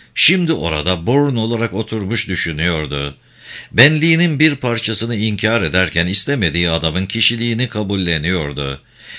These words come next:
İşin garip yanı bu imkansız değildi, hatta dayanılmaz da değildi. Mary'i kaçırmışlardı. Sevgilisini, tek sevdiğini almışlardı elinden. Jason Bourne, "Böyle düşünmemelisin." dedi. "O senden alınmış olan çok değerli bir şey.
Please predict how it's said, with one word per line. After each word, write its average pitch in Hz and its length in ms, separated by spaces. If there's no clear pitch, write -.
İşin 185 340
garip 160 280
yanı 80 280
bu 127 100
imkansız 135 680
değildi, 123 320
hatta 127 340
dayanılmaz 151 600
da 98 140
değildi. 78 500
Mary'i 90 460
kaçırmışlardı. 90 1120
Sevgilisini, 143 880
tek 160 260
sevdiğini 135 540
almışlardı 107 760
elinden. 80 560
Jason 175 600
Bourne, 90 300
"Böyle 151 300
düşünmemelisin." 82 840
dedi. 71 180
"O 78 140
senden 104 400
alınmış 104 380
olan 87 280
çok 135 300
değerli 82 400
bir 82 140
şey. 73 380